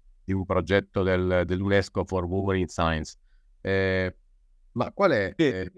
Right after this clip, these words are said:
Speaker 1: il modo per poter incoraggiare queste studentesse, questi giovani studenti, affinché intraprendano uno studio,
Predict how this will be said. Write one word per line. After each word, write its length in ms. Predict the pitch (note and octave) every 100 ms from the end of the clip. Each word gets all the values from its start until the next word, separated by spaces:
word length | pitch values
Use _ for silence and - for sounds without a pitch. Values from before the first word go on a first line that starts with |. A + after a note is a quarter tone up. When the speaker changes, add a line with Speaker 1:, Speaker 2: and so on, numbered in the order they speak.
| -
Speaker 1:
il 120 | A#2+
modo 320 | G#2+ C3 C3
per 180 | G#2+ G2
poter 340 | - G2+ B2 A2
incoraggiare 960 | G2+ G2 F#2 E2+ G2+ A#2 G#2+ F#2 F2 - - -
queste 280 | - G2 -
studentesse, 720 | - G2+ G2 G2 C3 G2+ -
questi 580 | F2+ F#2+ - G2+ F#2+ F#2
giovani 340 | D#2+ C3 B2 F#2+
studenti, 540 | - C3+ D#3 - G#2+ _ -
affinché 500 | F#2 - G#2+ G2+ C3
intraprendano 960 | A#2+ F#2+ G2 G2+ G#2 G2+ G2 F#2+ F#2+
uno 340 | F2 F#2+ F#2 F2
studio, 720 | - - F#2+ F#2+ F#2+ F#2 F2+